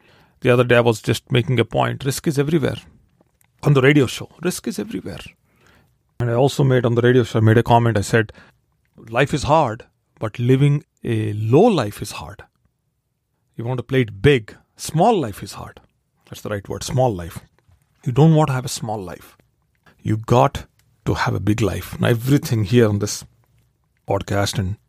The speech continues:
all, everything that I'm doing here is to address this. You know, you got to live a large life, a big life.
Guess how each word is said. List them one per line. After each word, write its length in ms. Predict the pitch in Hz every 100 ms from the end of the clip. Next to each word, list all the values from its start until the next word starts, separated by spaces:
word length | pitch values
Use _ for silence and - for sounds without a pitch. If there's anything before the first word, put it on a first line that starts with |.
| _ _ _ -
all, 260 | 113 120
everything 360 | 120 147 - 127
that 120 | 110
I'm 160 | 101 127
doing 240 | 147 131
here 280 | 98 113 104
is 200 | 123 -
to 340 | - 117 110 - _ _ -
address 500 | 120 110 165 151 -
this. 400 | 110 98 - -
You 60 | 110
know, 80 |
you 60 | 110
got 200 | 123 135
to 60 | 117
live 540 | 117 135 135 117 _ _ _ _ _ _ _
a 80 | 120
large 540 | 104 117 139 135 - 110
life, 280 | 92 90
a 60 | 95
big 300 | 104 131 123
life. 520 | 101 101 - - -